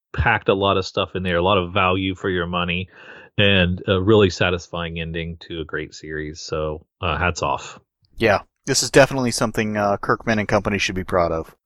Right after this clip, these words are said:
Speaker 2: So, speaking of, of things coming to an end,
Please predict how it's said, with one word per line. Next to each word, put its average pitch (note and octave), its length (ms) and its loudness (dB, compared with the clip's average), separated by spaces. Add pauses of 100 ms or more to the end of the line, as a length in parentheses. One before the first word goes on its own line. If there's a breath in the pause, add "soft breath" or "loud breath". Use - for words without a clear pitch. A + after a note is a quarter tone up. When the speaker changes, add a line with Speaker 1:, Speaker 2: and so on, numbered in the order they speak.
(120)
Speaker 2:
So, F3+ 240 4
speaking A3+ 440 2
of, - 200 -2
of D3 140 0
things E3+ 480 0
coming E3 400 0
to C#3+ 180 0
an B2+ 80 2
end, G#2+ 380 2